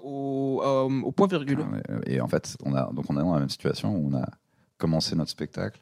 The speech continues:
Speaker 1: Au meilleur moment.
Speaker 2: juste avant le covid.
Speaker 1: Ouais. Moi, j'ai fait ma pre-, j'ai fait une date ici.
Speaker 2: Ouais.
Speaker 1: Euh, le huit mars.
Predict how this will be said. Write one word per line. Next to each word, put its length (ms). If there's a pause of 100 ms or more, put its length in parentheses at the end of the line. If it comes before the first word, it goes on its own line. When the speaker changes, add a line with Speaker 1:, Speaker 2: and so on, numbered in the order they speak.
Speaker 1:
Au 100
meilleur 300
moment. 240
Speaker 2:
juste 220
avant 160
le 60
covid. 280 (100)
Speaker 1:
Ouais. 200 (160)
Moi, 180
j'ai 140
fait 100
ma 120
pre-, 280
j'ai 80
fait 120
une 180
date 200
ici. 280 (280)
Speaker 2:
Ouais. 120 (180)
Speaker 1:
Euh, 340 (120)
le 180 (800)
huit 180
mars. 400